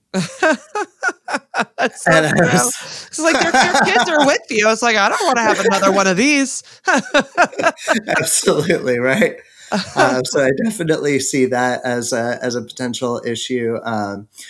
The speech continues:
Speaker 2: one thing that, uh, that I'm just kind of thinking about is like, man, back when I was a teenager and, you know, I, I wanted so badly to be away <laughs> from my family. I love my family, but my,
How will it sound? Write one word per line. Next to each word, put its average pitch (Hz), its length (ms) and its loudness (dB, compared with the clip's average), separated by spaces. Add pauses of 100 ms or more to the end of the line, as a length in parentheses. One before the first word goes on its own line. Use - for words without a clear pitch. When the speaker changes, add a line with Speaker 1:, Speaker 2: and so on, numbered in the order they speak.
(160)
Speaker 2:
one 233 160 -2
thing 170 220 0
that, 131 400 0
uh, 113 420 -4
that 120 220 -4
I'm 151 180 -2
just 139 260 -6
kind 117 220 -6
of 107 80 -8
thinking 117 400 -10
about 110 300 -4
is 110 160 -8
like, 104 260 -6 (320)
man, 139 300 -2
back 135 260 -4
when 135 140 -2
I 127 80 -2
was 120 200 -4
a 110 80 -8
teenager 113 800 -6 (720)
and, 110 560 -4 (360)
you 127 120 -2
know, 110 400 -2
I, 117 340 -2
I 120 120 -2
wanted 117 340 -4
so 123 220 -2
badly 113 540 -2
to 113 180 -8
be 113 160 -6
away 107 380 -2
<laughs> - 20 -2
from 120 580 -4 (300)
my 131 160 -2
family. 113 340 -2
I 107 60 0
love 135 180 0
my 135 140 -2
family, 113 320 -2
but 110 240 -6
my, 120 180 -6